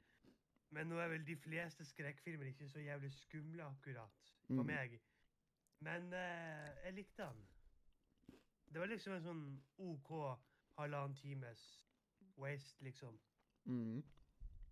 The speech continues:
Speaker 1: Eh.
Speaker 2: Jeg har hørt mye bra om den.
Speaker 1: Og, ehm,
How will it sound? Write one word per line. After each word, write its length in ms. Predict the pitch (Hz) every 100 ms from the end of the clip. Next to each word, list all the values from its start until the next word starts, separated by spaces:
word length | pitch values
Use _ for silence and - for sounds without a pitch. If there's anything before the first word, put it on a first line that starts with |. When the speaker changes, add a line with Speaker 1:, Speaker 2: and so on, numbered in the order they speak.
| - _ _ _ _ _ _ _ _ _ _ -
Speaker 1:
Eh. 460 | 127 135 143 135 117 101 _ - -
Speaker 2:
Jeg 160 | 135
har 80 | 156
hørt 240 | 160 143
mye 160 | 147 139
bra 160 | 123 120
om 120 | 147
den. 160 | 135 131 - _ _ - - _ _ _ _ - - _ _ _ _ _ _ _ _ _ _ - - - - - _ _ _ _ _ _ _ _ _ _ 151
Speaker 1:
Og, 240 | 151 160
ehm, 880 | 156 151 147 143 143 147 143 135